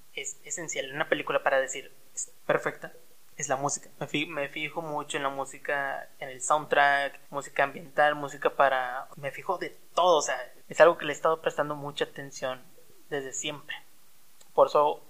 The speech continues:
ahorita en este capítulo le hago mucho énfasis de que, ah, la música, porque salir de, salir de una película y ver que tiene buenas actuaciones, buena fotografía, digo, y la música, ya para mí le resta puntos. Le pongo atención a otras cosas, ¿verdad? Pero esto de la música para mí,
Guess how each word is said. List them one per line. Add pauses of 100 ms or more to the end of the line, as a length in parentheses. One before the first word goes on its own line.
(100)
ahorita
en
este
capítulo
le
hago
mucho
énfasis
de
que,
ah,
la
música,
porque
salir
de,
salir
de
una
película (260)
y
ver
que
tiene (240)
buenas
actuaciones, (320)
buena
fotografía,
digo, (140)
y
la
música,
ya
para
mí (240)
le
resta
puntos. (140)
Le
pongo
atención
a
otras
cosas,
¿verdad? (160)
Pero
esto
de
la
música
para
mí,